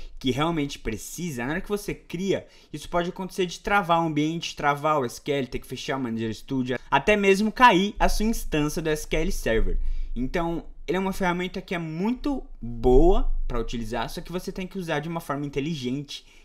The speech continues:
senão pode dar um problema. E aí, surgiu esse desafio da gente ter que criar um script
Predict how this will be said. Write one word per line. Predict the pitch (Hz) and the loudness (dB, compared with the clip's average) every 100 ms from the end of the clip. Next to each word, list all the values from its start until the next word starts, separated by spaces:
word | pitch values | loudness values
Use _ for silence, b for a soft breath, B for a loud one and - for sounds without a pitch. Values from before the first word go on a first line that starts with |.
| b | b
senão | 113 113 | -12 -10
pode | 120 113 | -8 -8
dar | 110 | -8
um | |
problema. | 110 139 143 92 82 - B B B B B B | -6 -6 -4 -6 -8 -12 B B B B B B
E | 226 | 2
aí, | 240 262 277 - - - - | 4 4 0 -6 -20 -20 -16
surgiu | - 220 165 160 | -2 0 0 -2
esse | 160 | -4
desafio | 160 180 190 202 220 226 | -2 0 0 -2 -4 -4
da | 247 | -2
gente | 220 214 | -4 -4
ter | 214 | -6
que | 208 | -6
criar | - 214 175 185 214 - | -6 -2 4 4 2 -4
um | 175 | -6
script | 175 - 165 151 - - - - | -6 -10 -10 -10 -10 -12 -12 -14